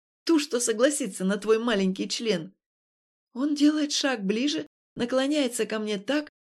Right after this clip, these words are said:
что я чувствую запах его одеколона. «Знаешь, мне кажется, ты все еще мечтаешь вернуться ко мне. Так что, может быть, тебе стоит пересмотреть свои приоритеты, а?»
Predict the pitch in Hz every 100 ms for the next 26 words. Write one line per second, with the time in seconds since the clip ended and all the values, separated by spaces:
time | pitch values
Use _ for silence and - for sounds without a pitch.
0 | _ - - 285 269 269 254 247 254 262
1 | 233 208 202 208 - 202 190 185 190 214
2 | 175 151 135 - _ _ _ _ - 165
3 | 175 190 214 147 147 - _ _ - 185
4 | 175 170 165 180 185 185 202 190 180 165
5 | - 285 196 - 156 165 - - 170 160
6 | 180 180 190 226 190 151 143 151 147 135
7 | - _ _ _ _ _ - 165 165 -
8 | - 185 - - _ - 180 180 185 170
9 | 190 190 180 185 - 202 196 196 202 196
10 | 202 196 294 320 185 185 160 165 165 165
11 | 156 160 147 151 202 285